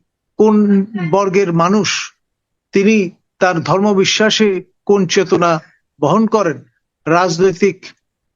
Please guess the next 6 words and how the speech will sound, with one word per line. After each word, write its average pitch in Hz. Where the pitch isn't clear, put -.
অ্যাক্টস -
বা 160
ইডিওলজিক্যাল 196
অ্যাক্টস 175
তার 175
কি, 156